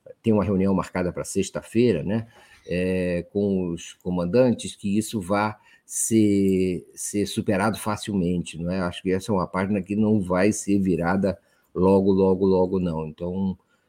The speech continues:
é, é pra gente acompanhar. É, é, antes de ainda viajar pra Argentina, não é? O Lula, é, acho que abriu, conseguiu abrir espaço pra esse, pra essa reunião com a cúpula militar. É,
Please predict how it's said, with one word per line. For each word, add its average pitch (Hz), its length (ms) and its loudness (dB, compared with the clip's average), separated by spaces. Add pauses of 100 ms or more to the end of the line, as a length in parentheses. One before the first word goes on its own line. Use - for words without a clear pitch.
(120)
é, 85 380 -2
é 85 40 -4
pra 104 160 0
gente 101 240 -4
acompanhar. 101 600 -2 (360)
É, 90 760 -2 (160)
é, 82 640 -6 (380)
antes 143 380 0
de 98 380 2
ainda 104 440 4
viajar 87 640 0
pra 85 180 -2
Argentina, 85 760 0
não 90 180 -2
é? 117 160 -4 (380)
O 95 260 0
Lula, 104 680 0
é, 90 220 -6
acho 85 340 -6
que 98 220 -4
abriu, 92 500 -2
conseguiu 101 500 0
abrir 95 280 0
espaço - 560 -2
pra 101 200 -2
esse, 95 640 -2 (240)
pra 92 140 -2
essa 98 200 0
reunião 98 440 4
com 107 120 -4
a 95 60 0
cúpula 104 380 -2
militar. 101 580 0 (480)
É, 87 380 -2